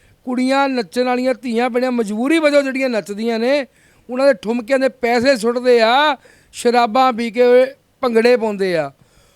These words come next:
ਉਹ ਲੋਕ ਭੰ-, ਅਹ, ਟਿੱਪਣੀਆਂ ਕਰ ਰਹੇ ਆ ਜਿਹੜੇ ਕਿ ਕਿਹੜੇ ਕਿਹੜੇ ਗਾਣੇ 'ਤੇ ਨੱਚਦੇ ਆ ਤੇ ਉਹਨਾਂ ਸਿੰਗਰਾਂ ਦੇ ਆਪਣੀ ਮਾਂ ਭੈਣ ਦੇ ਨਾਲ ਬੈਠ ਕੇ ਗਾਣਾ ਦੇਖਦੇ। ਹੋਇਆ ਕੀ ਜੇ ਨੱਚਦੀ ਦੀ ਬਾਂਹ ਫੜ ਲਈ, ਲਹਿੰਗੇ 'ਤੇ ਸ਼ਰਾਬ ਡੋਲ ਦੂੰ?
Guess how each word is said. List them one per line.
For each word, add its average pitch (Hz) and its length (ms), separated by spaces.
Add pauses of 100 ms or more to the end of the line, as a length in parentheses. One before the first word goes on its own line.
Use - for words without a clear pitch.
(280)
ਉਹ 370 280
ਲੋਕ 339 340
ਭੰ-, 311 160
ਅਹ, 262 440
ਟਿੱਪਣੀਆਂ 262 540
ਕਰ 202 180
ਰਹੇ 202 220
ਆ 285 140
ਜਿਹੜੇ 247 320
ਕਿ 277 480 (960)
ਕਿਹੜੇ 330 280
ਕਿਹੜੇ 330 180
ਗਾਣੇ 285 260
'ਤੇ 285 120
ਨੱਚਦੇ 262 420
ਆ 311 200
ਤੇ 294 120
ਉਹਨਾਂ 294 200
ਸਿੰਗਰਾਂ 262 440
ਦੇ 294 80
ਆਪਣੀ 294 220
ਮਾਂ 254 400
ਭੈਣ 269 200
ਦੇ 226 140
ਨਾਲ 262 100
ਬੈਠ 247 180
ਕੇ 269 120
ਗਾਣਾ 277 320
ਦੇਖਦੇ। 269 240
ਹੋਇਆ 254 380
ਕੀ 269 180
ਜੇ 269 100
ਨੱਚਦੀ 247 460
ਦੀ 247 100
ਬਾਂਹ 233 320
ਫੜ 196 200
ਲਈ, 170 260 (920)
ਲਹਿੰਗੇ 247 440
'ਤੇ 311 160
ਸ਼ਰਾਬ 233 460
ਡੋਲ 254 260
ਦੂੰ? 196 260